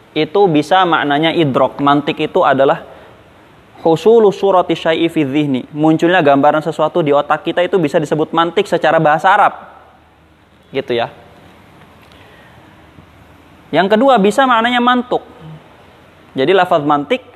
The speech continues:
bisa maknanya mantuk, sesuatu yang diucapkan. Sesuatu yang diucapkan. Kalau sebagai isi makan,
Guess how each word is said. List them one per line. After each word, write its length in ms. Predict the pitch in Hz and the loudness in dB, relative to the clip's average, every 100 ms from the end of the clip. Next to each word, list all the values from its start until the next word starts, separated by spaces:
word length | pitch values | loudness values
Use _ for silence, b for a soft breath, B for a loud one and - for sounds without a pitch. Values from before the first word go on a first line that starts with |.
| - | -6
bisa 320 | 156 156 214 | -4 -2 -2
maknanya 360 | 185 170 202 | -2 -2 -2
mantuk, 440 | 190 180 180 139 - | 0 -2 0 -4 -4
sesuatu 480 | 170 185 175 - 208 | -2 0 0 2 2
yang 240 | 220 220 180 | 0 -2 -4
diucapkan. 840 | 160 233 240 247 240 - 156 139 - _ _ _ _ _ _ _ | 0 2 2 0 -2 -2 -6 -6 -12 _ _ _ _ _ _ _
Sesuatu 480 | 170 165 165 156 196 | -8 -2 -2 0 0
yang 240 | 208 233 - - - _ _ | 0 -2 -12 -20 -20 _ _
diucapkan. 640 | 151 175 165 156 - 117 - - - _ _ _ _ - - _ B B B B B B - - - - - - - - - - - - - | -2 0 2 -2 -2 -12 -12 -20 -20 _ _ _ _ -20 -20 _ B B B B B B -20 -20 -20 -20 -20 -20 -20 -20 -20 -20 -20 -20 -6
Kalau 560 | 175 240 277 254 185 - | 0 2 4 2 0 -6
sebagai 400 | - 196 185 196 | -2 0 2 2
isi 240 | 202 214 | 0 -2
makan, 400 | 220 240 165 170 | -6 -4 -4 -4